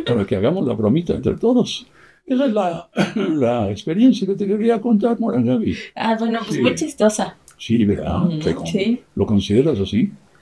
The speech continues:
Speaker 2: Pues, al momento, pobrecitos, ¿no? Los, los
Speaker 1: Sí,
Speaker 2: que se habían
Speaker 1: claro.
Speaker 2: espantado, pero,
Speaker 1: Se
Speaker 2: pues,
Speaker 1: habían
Speaker 2: ya después lo
Speaker 1: espantado.
Speaker 2: tomaron a bien, ¿no?
Speaker 1: Sí.
Speaker 2: Se estaban
Speaker 1: Sí.
Speaker 2: riendo todos.
Speaker 1: Sí, yo nunca me
Speaker 2: Ay.
Speaker 1: quise <clears throat> operar mi nariz. A ver, la voy a enseñar de perfil.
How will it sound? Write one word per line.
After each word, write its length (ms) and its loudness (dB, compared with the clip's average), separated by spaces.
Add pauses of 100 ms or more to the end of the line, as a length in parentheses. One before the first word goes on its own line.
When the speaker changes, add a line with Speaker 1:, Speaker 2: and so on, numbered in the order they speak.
(300)
Speaker 2:
Pues, 220 2
al 120 -4
momento, 460 0 (240)
pobrecitos, 760 -2
¿no? 200 0 (100)
Los, 320 -2
los 460 -6 (280)
Speaker 1:
Sí, 200 -8
Speaker 2:
que 180 4
se 140 -4
habían 160 2
Speaker 1:
claro. 140 0
Speaker 2:
espantado, 600 -2
pero, 120 -2
Speaker 1:
Se 120 -4
Speaker 2:
pues, 60 -6
Speaker 1:
habían 80 -6
Speaker 2:
ya 60 -2 (140)
después 220 -6
lo 80 0
Speaker 1:
espantado. 160 0
Speaker 2:
tomaron 540 -2
a 100 0
bien, 380 0
¿no? 100 2
Speaker 1:
Sí. 240 -4 (260)
Speaker 2:
Se 120 -6
estaban 360 -2
Speaker 1:
Sí. 60 -6
Speaker 2:
riendo 300 -4
todos. 420 -4
Speaker 1:
Sí, 240 -4
yo 80 4
nunca 320 2
me 120 0
Speaker 2:
Ay. 60 -2
Speaker 1:
quise 600 2
<clears throat> 580 -2
operar 540 2
mi 100 2
nariz. 480 0 (760)
A 120 0
ver, 260 2
la 80 0
voy 200 2
a 20 2
enseñar 440 0
de 120 0
perfil. 500 -4